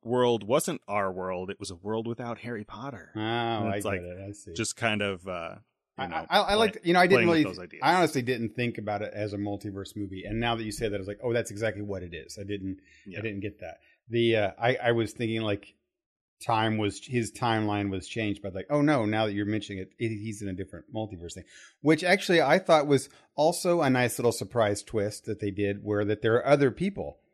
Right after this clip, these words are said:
Speaker 2: that
Speaker 1: The
Speaker 2: were
Speaker 1: other people.
Speaker 2: fr-, from his timeline type thing. And
Speaker 1: That's the, like, it's, it's a twist where, like, you think that they're nefarious, right?
Speaker 2: Yeah.
Speaker 1: Like, th-, they're gonna catch him. They're like, "You,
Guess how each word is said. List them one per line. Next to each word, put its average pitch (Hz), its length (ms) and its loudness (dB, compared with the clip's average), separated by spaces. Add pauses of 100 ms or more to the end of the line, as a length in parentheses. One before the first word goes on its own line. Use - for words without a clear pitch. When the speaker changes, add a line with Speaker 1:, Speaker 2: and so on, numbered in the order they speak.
(360)
Speaker 2:
that 104 160 0
Speaker 1:
The - 60 -2
Speaker 2:
were 104 160 2
Speaker 1:
other 87 80 -2
people. 92 360 -10
Speaker 2:
fr-, 120 100 0
from 113 300 2
his 107 220 -2
timeline 95 560 -4
type 90 220 -12
thing. 82 220 -14
And 101 80 -2
Speaker 1:
That's 127 240 0
the, 156 140 0
like, 123 420 0
it's, 120 260 -2 (120)
it's 120 180 -2
a 104 40 -12
twist - 480 -2
where, 120 140 0
like, 104 340 -4 (180)
you 120 180 -2
think 139 340 -4
that 120 160 -4
they're 113 200 0
nefarious, 104 880 -4 (260)
right? 131 80 4
Speaker 2:
Yeah. 120 180 4
Speaker 1:
Like, 107 280 -6
th-, 131 180 -2
they're 123 240 -2
gonna 113 220 0
catch - 360 -4
him. 113 140 -4
They're 104 140 -4
like, 98 320 -6
"You, 101 160 -14